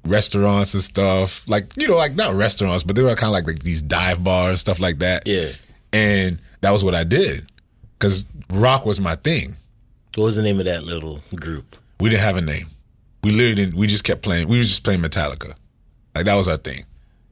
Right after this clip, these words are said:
Speaker 1: You know what I'm saying? And then, um, and so <laughs> for fast forward,
Speaker 2: Mm-hmm.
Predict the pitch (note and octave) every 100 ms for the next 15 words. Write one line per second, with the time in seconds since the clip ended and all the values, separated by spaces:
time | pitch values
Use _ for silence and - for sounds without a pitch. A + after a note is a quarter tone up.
0 | - F2+ F#2 F#2 G2 F#2 - - B2 B2
1 | A#2+ A2+ G#2 - - _ _ _ A#2 A2+
2 | A2 G2 F#2 E2 D2+ C#2 _ _ _ _
3 | _ _ _ _ _ _ _ _ - B2
4 | - D#3 C3+ B2 A2+ G2 - - _ A2+
5 | - C#3 - D#3 B2+ D3+ C#3 - G#3+ G#3
6 | B2+ B2 - A2 F#2 D2+